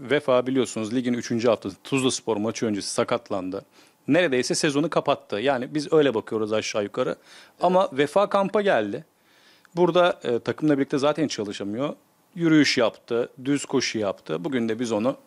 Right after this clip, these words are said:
e, röportaja aldık. Kendisi dedi ki, yani "Nasıl ilişkiler?" falan diye sordum ben kendisine. O da bana dedi ki, "Abi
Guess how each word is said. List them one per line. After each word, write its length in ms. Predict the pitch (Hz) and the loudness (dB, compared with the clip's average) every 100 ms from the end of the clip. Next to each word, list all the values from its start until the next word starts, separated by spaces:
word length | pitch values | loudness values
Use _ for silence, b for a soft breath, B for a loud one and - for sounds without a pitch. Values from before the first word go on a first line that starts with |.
| _ _ _ - | _ _ _ -14
e, 40 | - - - - - 135 | -12 -12 -12 -12 -4 -2
röportaja 540 | - 117 - 104 135 | 0 -2 -4 0 2
aldık. 360 | 110 95 - _ B B _ | 2 -2 -12 _ B B _
Kendisi 440 | - 190 147 110 123 | -4 -2 -2 -4 -6
dedi 180 | 117 104 | -6 -6
ki, 200 | 120 - 135 | -8 -6 -4
yani 240 | 117 107 - - | -4 -6 -14 -6
"Nasıl 320 | 135 139 107 98 | -4 -2 -6 -8
ilişkiler?" 440 | 113 101 - 107 98 | -8 -8 -8 -8 -6
falan 340 | 113 107 98 | -6 -6 -6
diye 120 | 92 | -6
sordum 300 | - 90 92 | -6 -8 -8
ben 140 | 87 90 | -10 -10
kendisine. 420 | 101 95 - 127 | -8 -8 -8 -6
O 140 | 143 | -4
da 120 | 123 | -2
bana 200 | 117 113 | -2 -2
dedi 160 | 120 127 | -4 -4
ki, 180 | - 98 B B B - | -8 -14 B B B -6
"Abi 160 | - | -4